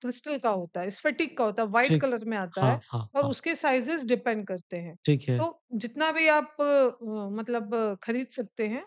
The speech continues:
Speaker 1: उस हिसाब से आप उसको खरीदिए। आप उसको आपके अपने मंदिर में या फिर आपकी जो पूजा स्थल होता है या जो आपका ऑफ़िस है, आप
Speaker 2: हुँ।
Speaker 1: उसको वहाँ पर भी रख सकते हैं। इसके रिजल्ट्स बहुत अच्छे होते हैं क्योंकि।
Speaker 2: हुँ,
Speaker 1: उसके
Speaker 2: हुँ।
Speaker 1: अलावा जो शुक्र होता है,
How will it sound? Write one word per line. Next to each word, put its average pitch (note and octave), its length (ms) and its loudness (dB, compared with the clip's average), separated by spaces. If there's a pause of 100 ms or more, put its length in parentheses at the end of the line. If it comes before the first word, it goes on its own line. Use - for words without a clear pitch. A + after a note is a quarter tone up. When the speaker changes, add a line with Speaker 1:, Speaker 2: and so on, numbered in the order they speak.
(120)
Speaker 1:
उस C4 180 -6
हिसाब A#3 340 -2
से C4+ 160 -2
आप A#3 180 0
उसको B3 240 -6
खरीदिए। G#3+ 560 -4 (460)
आप A3+ 180 0
उसको C4 240 0
आपके B3 380 2
अपने B3 340 -2
मंदिर A3+ 420 0
में E4 220 -4 (420)
या C#4 180 4
फिर E4+ 180 2
आपकी D#4+ 240 0
जो D#4+ 140 -4
पूजा C4 380 2
स्थल A#3 260 -4
होता F#3 280 -4
है F#3 120 -2
या B3 100 0
जो C4+ 120 -2
आपका C#4+ 240 -4 (120)
ऑफ़िस A3+ 480 -2
है, E3+ 160 -4 (320)
आप B3+ 120 0
Speaker 2:
हुँ। - 40 -8
Speaker 1:
उसको C#4+ 240 -8
वहाँ A3+ 260 -2
पर B3+ 200 2
भी A3 120 0
रख F#3 160 -4
सकते G3 280 -6
हैं। G#3+ 40 0
इसके A#3+ 200 -4
रिजल्ट्स B3 400 -4
बहुत B3 260 -2
अच्छे - 260 -8
होते E3 240 -6
हैं E3 160 -8
क्योंकि। - 360 -16 (420)
Speaker 2:
हुँ, A#2+ 120 -2
Speaker 1:
उसके A2+ 260 4
Speaker 2:
हुँ। - 0 -
Speaker 1:
अलावा D#4+ 460 4
जो C#4+ 160 -4 (1300)
शुक्र D#4 320 -4
होता A3+ 360 2
है, F3 160 -4